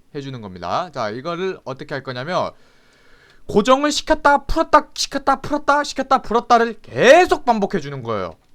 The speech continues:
네, 계속 반복해주면 괜찮아요. 네, 여기에 전기 신호를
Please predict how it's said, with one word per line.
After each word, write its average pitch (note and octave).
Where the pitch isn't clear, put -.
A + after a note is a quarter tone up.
네, A2
계속 D#4
반복해주면 A3
괜찮아요. A#3
네, C#3+
여기에 B3+
전기 G#3+
신호를 A3+